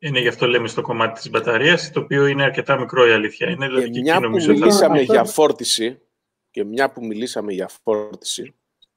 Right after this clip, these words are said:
Speaker 2: θα μπορούσαμε να κολλήσουμε το επόμενο θέμα μας. Θα κάνω αμέσως εδώ διαμοιρασμό της οθόνης μας. Το οποίο έχει να κάνει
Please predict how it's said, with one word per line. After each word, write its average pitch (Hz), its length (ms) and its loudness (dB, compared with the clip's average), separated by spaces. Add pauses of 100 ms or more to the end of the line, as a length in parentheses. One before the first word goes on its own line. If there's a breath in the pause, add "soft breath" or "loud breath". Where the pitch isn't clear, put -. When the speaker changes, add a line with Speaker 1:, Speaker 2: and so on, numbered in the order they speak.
(160)
Speaker 2:
θα - 140 -6
μπορούσαμε 135 380 -2
να 120 100 0
κολλήσουμε 117 460 -4
το - 140 0
επόμενο 113 460 0
θέμα 98 280 -2
μας. 131 420 -8 (1500 soft breath)
Θα - 140 -8
κάνω 120 260 2
αμέσως 107 420 -2
εδώ 101 280 -4
διαμοιρασμό 98 640 -4
της 101 140 -2
οθόνης 104 440 -6
μας. 180 340 -6 (3000 loud breath)
Το 113 100 4
οποίο 208 260 6
έχει 196 160 6
να 160 120 4
κάνει 202 340 6